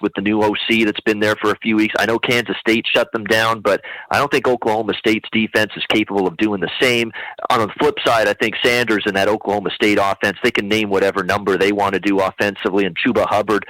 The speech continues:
running the football against a horrible Kansas run defense. So I think that's gonna have a lot of points in it. I like Indiana plus fifteen, fourteen and a half against Penn State, letdown spot. And a lot of these situations where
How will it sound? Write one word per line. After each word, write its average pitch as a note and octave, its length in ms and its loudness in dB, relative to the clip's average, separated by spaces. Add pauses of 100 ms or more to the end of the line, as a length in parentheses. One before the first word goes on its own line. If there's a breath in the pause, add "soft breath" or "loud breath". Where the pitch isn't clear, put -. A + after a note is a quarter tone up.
(180 loud breath)
running G#2+ 260 0
the F#2 160 -4
football G#2+ 420 2
against G2+ 260 -2
a F2 80 0
horrible A#2 480 0
Kansas G#2+ 520 -2
run G#2 260 0
defense. G#2 460 0 (420 loud breath)
So A2 80 4
I A2 60 4
think A2+ 160 0
that's A2+ 220 0
gonna A2 160 0
have G#2 140 0
a G#2 40 2
lot G#2 160 2
of G2 120 -4
points A2 340 -2
in G#2+ 120 2
it. G2+ 120 2 (160 loud breath)
I G#2+ 80 2
like C3 220 0
Indiana A#2+ 680 2
plus A2 200 0 (160)
fifteen, A#2+ 560 0
fourteen A#2+ 420 0
and G#2+ 80 0
a F#2 100 2
half A2 280 0
against G2+ 280 -4
Penn F#2+ 320 -2
State, A#2+ 300 2 (100)
letdown F#2+ 480 0
spot. B2+ 340 0 (200 loud breath)
And G2+ 120 2
a F2+ 60 2
lot A#2+ 280 2
of C#3+ 60 -2
these C#3+ 140 2 (120)
situations C3 720 0
where G2 260 2